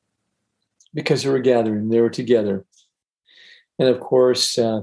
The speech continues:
turkey and stuffing and mashed potatoes were an important part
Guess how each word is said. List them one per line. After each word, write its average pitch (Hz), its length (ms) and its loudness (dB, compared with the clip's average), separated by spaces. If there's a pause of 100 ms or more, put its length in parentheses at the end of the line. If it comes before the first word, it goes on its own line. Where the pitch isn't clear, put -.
turkey 139 580 -2
and 113 160 -4
stuffing 131 720 -4 (400)
and 123 140 -8
mashed 110 360 -2
potatoes 147 880 0 (1900)
were 120 220 0
an 110 60 -4
important 120 500 -2
part - 400 -4